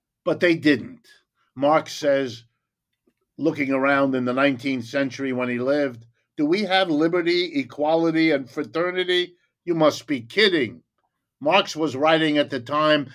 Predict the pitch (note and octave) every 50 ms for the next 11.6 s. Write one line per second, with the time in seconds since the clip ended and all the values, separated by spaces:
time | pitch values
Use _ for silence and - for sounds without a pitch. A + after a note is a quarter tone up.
0 | - _ - D3 A#2 A#2 - D#3+ D#3 D#3 D3 C#3+ C3 A2+ A2 G#2 C3+ F#3+ F#3+ -
1 | D#3 C3+ C3 B2+ A2 A#2 C3 C3 G#2+ B2 C#3 D#3 D#3 D3 D3+ C#3 C#3+ C#3+ C3+ B2
2 | D3 E3 F#3 F#3+ F3 D3 B2+ A2 F#2+ - - - _ _ _ _ _ _ D3+ D#3
3 | D3+ D3+ D3+ D#3 F3+ G3+ - G2+ - C3+ B2+ C3+ C#3 D#3 D3+ D3+ C#3+ C3 C#3+ C#3
4 | C3 - - - E3 D3 B2 A#2 - - - _ _ _ - D3+ C#3 B2 A2+ D#3
5 | D#3+ D#3+ C#3+ C#3+ C3 A#2+ A#2 - D3+ D#3 D#3 - C3+ A#2 A#2 - B2+ B2 A#2 A2
6 | G2 - - _ _ _ C#3+ C3+ C3+ B2 A#2 - E3 E3+ E3+ D#3+ D#3 D3 B2 A#2
7 | - - D#3+ D#3 C3+ - - E3 E3 C#3+ C#3 B2+ G#2+ - - - _ _ _ _
8 | - C3 B2 C#3 D#3+ F3+ E3+ D3 - - F#3 F3+ E3+ D#3 C3+ - - C3+ B2 -
9 | - D#3 E3 D#3+ D#3 D3+ C#3 C#3+ C#3+ B2+ - _ _ _ _ D#3 D3 C#3+ C#3 D#3+
10 | F3+ F3+ F3 F3+ F3+ F#3 F3+ F3+ F#3 G3 G#3 G#3 G#3 G3+ G#3 G3+ G3+ G3+ G3+ G#3
11 | G#3+ A3 A3 G#3 F3+ C#3+ A#2+ G#2+ F#2+ - -